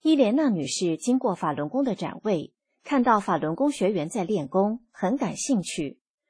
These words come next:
与法轮功学员交谈后，当场学练了第一套功法，并告诉法轮功学员说，感觉很好。稍晚，伊莲娜还带了一位朋友来到展位前，和法轮功学员一起向他的朋友介绍了法轮功功法。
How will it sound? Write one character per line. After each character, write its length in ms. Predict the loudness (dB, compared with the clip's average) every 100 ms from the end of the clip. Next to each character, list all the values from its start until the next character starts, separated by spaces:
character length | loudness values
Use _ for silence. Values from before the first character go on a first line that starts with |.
| _ _
与 180 | 2 2
法 160 | 2
轮 160 | -2 0
功 160 | 0 0
学 180 | 2
员 240 | 2 0 -2
交 180 | -4 -4
谈 220 | -4 -6
后， 380 | 2 2 2 -4 _
当 180 | 0 0
场 240 | 0 -4
学 220 | -4 -2 0
练 200 | 2 0
了 120 | -2
第 220 | -2 -2
一 120 | -2
套 220 | -4 -6
功 200 | -4 -4
法， 360 | -2 -2 -4 -6 _ _ _ _
并 180 | 2 2
告 160 | 2
诉 160 | 0 -4
法 160 | -4 -4
轮 160 | -4
功 160 | -4 -4
学 220 | -2 -2
员 180 | -2 -4
说， 400 | -2 0 0 -2 _ -2
感 200 | 0 0
觉 200 | -2 -2
很 300 | -2 -4 -4
好。 360 | -4 -4 -6 _ _ _ _ _ _ _
稍 280 | -4 0 2
晚， 320 | 2 2 -4 _ _ _
伊 120 | 0 2
莲 220 | 2 2
娜 180 | 2 0
还 220 | 0 0
带 160 | 0
了 80 | -2
一 140 | -2 0
位 160 | -2
朋 260 | -2 -8 -4
友 120 | -2
来 160 | -2 -4
到 160 | -4 -4
展 240 | -4 -2
位 140 | -2
前， 400 | -2 -2 -2 -4 -8 _ _
和 180 | 0
法 160 | 0 0
轮 180 | -2 -2
功 140 | -2
学 200 | 0 -2
员 320 | 0 -2 -2 -4
一 120 | -6
起 220 | -4 -6
向 240 | -6 -6 -6
他 140 | -8
的 140 | -8
朋 280 | -8 -10 -6
友 180 | -4 -4
介 220 | -2 -2
绍 180 | -2 -4
了 140 | -4
法 180 | -4 -6
轮 220 | -4 -6
功 180 | -2 0
功 180 | 2 0
法。 360 | -2 -6 -8